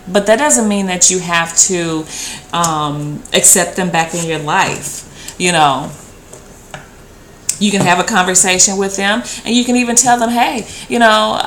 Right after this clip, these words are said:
yeah, I love you, but, you know, we're just not good together." But of course, this is up to you guys. If this, if this person is coming back changed and they are emotionally stable,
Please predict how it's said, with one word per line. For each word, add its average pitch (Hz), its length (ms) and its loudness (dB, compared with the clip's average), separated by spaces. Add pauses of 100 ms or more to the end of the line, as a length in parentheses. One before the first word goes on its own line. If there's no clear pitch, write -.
(140)
yeah, 208 400 2
I 240 40 2
love 208 200 0
you, 196 180 0
but, 190 400 2
you 214 140 0
know, 208 220 0
we're 233 180 0
just 233 260 2
not 202 200 2
good 185 180 -4
together." 170 480 -6 (300)
But 233 100 4
of 233 100 0
course, 294 360 0 (180)
this 254 180 4
is 403 140 2
up 220 240 2
to 214 140 2
you 220 200 -2
guys. 175 720 -2
If 220 160 2
this, 240 320 0
if 220 160 0
this 262 140 0
person - 380 0
is - 100 4
coming 220 360 -2
back 185 280 2
changed 202 800 0 (320)
and 185 180 0
they 190 320 0
are 175 320 -2
emotionally 220 720 0
stable, 247 800 0